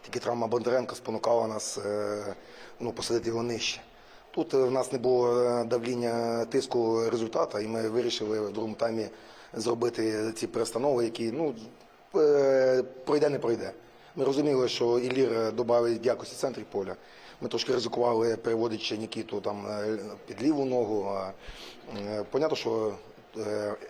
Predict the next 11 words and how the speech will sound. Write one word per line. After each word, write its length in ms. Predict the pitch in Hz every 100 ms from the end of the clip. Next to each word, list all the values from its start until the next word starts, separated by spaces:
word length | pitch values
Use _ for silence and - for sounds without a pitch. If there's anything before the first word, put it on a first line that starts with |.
| -
Едік, 360 | 131 117 117 113
е, 340 | 104 107 101 101
він 140 | 113
центральний 340 | - 110 110 104
захисник, 320 | 113 113 110
по 100 | -
суті. 300 | - - - - - - - -
Він 80 | 117
комфортно 400 | 110 113 117 107
себе 140 | 113 110
почував. 460 | 113 - 92 90